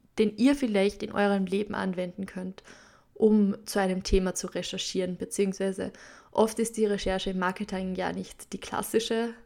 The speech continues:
Recherche, wie man sich das vorstellt, so Bibliothek oder Google oder, ja, Online-Recherche,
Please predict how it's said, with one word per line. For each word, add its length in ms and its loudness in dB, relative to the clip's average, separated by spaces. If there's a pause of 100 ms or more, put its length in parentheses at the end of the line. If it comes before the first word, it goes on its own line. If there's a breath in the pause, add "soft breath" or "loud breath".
(120)
Recherche, 640 -2
wie 120 -2
man 120 2
sich 160 -4
das 180 -8
vorstellt, 560 -2
so 280 -4 (460 loud breath)
Bibliothek 680 4
oder 240 -2
Google 540 2
oder, 640 -2
ja, 280 -4
Online-Recherche, 1200 0